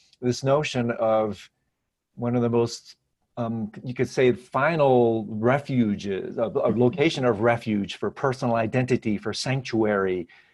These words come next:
Speaker 1: for ultimate intimacy and privacy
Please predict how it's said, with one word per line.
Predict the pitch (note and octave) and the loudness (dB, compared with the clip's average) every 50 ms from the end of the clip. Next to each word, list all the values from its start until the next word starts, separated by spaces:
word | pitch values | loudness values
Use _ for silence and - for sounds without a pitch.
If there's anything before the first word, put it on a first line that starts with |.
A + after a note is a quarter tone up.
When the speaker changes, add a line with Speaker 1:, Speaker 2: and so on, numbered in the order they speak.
| _ _ _ _ | _ _ _ _
Speaker 1:
for | - B2 A#2 A#2 - | 0 2 2 4 6
ultimate | C#3+ D3+ - - C3 B2+ B2 - | 4 4 4 2 0 0 2 0
intimacy | C#3 C3 B2 - A#2+ A2+ G#2+ - - B2 A2+ | 0 -4 -4 -2 -4 -4 -4 -4 -2 -2 0
and | A2 G#2 G2+ | 0 -2 -2
privacy | - A#2+ A#2+ D#3+ D#3+ A2 - - - G#2+ G#2 G2+ F#2+ F#2+ | 0 0 0 2 0 -2 -6 -4 -2 -2 0 0 -2 -4